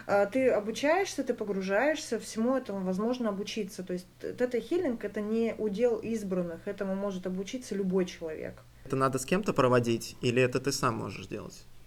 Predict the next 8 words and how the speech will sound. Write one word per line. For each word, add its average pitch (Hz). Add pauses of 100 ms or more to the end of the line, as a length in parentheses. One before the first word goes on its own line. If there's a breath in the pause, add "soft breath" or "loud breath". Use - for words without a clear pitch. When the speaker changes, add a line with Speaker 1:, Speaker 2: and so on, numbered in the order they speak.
(100)
Speaker 1:
Когда 208 (120)
ты 190
целителем 254
выступаешь, 190
ну, 190
вот 180
практиком, 180 (460)
ты 226